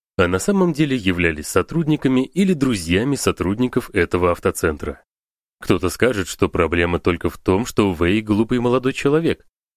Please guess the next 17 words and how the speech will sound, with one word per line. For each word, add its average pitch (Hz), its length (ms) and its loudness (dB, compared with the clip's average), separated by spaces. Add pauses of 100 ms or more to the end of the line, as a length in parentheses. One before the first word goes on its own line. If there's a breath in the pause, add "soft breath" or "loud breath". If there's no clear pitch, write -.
(240)
В 101 80 2
действительности 175 760 0
все 139 300 0
не 147 160 0
так - 320 -2
просто, 80 520 -2 (380)
потому 95 280 2
что 87 160 -2
многие 90 400 0
стесняются 110 640 0
попасть 95 400 0
в 90 60 -4
неловкое 95 460 2
положение 110 600 0
даже 101 460 0
перед 95 240 0
незнакомцами. 90 880 -2